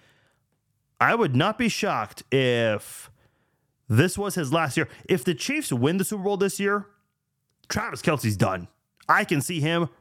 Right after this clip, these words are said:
riding off into the sunset on a high, third Super Bowl ring, leaving, uh, Kansas City.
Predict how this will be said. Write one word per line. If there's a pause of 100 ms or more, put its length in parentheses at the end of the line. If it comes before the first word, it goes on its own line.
(140)
riding
off
into
the
sunset (280)
on
a
high, (160)
third
Super
Bowl
ring, (260)
leaving, (160)
uh,
Kansas
City.